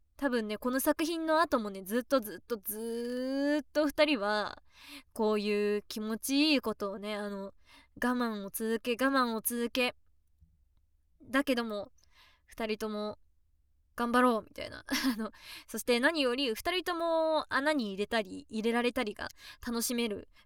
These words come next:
関係なのが、多分その日の、なんだろう、その日の気分によってどっちが攻め受けっていうのが <laughs> 変わるっていうのは、めっちゃ、なんだろう、パートナーとしてエロいよなって思う。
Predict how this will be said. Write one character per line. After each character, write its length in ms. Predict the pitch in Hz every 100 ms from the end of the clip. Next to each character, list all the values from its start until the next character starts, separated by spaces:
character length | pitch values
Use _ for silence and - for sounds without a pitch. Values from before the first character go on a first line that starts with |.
| -
関 240 | - 220
係 320 | 208 233 220 220
な 100 | 226
の 140 | 202
が、 260 | 233 226 214
多 160 | 226
分 320 | 202 202 202 - -
そ 140 | - 262
の 120 | 262
日 180 | 320 277
の、 280 | 214 196 - - _ _ _
な 140 | 233 247
ん 40 |
だ 60 | 220
ろ 60 |
う、 20 | 196
そ 140 | 285
の 80 | 359
日 140 | 466
の 100 | 381
気 140 | 302 277
分 180 | 269
に 80 | 233
よ 60 | 214
っ 40 |
て 240 | - 240 233
ど 100 | 285
っ 60 | -
ち 120 | 220
が 360 | 214 214 - - - - -
攻 200 | 262 233
め 280 | 226 226 -
受 300 | 214 233 226
け 40 |
っ 0 |
て 120 | 240
い 80 | 233
う 20 |
の 100 | 269
が 360 | 214 220 262 220 - 571
<laughs> 160 | -
変 120 | 262 262
わ 100 | 277
る 80 |
っ 60 | 302
て 160 | - 240
い 60 | 220
う 40 |
の 120 | 208
は、 320 | 208 208 185 - - -
め 120 | 220
っ 60 | 214
ち 120 | - 262
ゃ、 200 | 269 269
な 100 | 262
ん 80 | 202
だ 80 |
ろ 80 | 196
う、 40 | -
パ 200 | 330 320
ー 40 |
ト 100 | 269
ナ 140 | 214 196
ー 20 |
と 100 | 196
し 60 |
て 160 | - 202
エ 40 |
ロ 120 | 202 214
い 80 |
よ 80 | 190
な 140 | 196 214
っ 20 |
て 180 | - 196
思 220 | 185
う。 60 | 202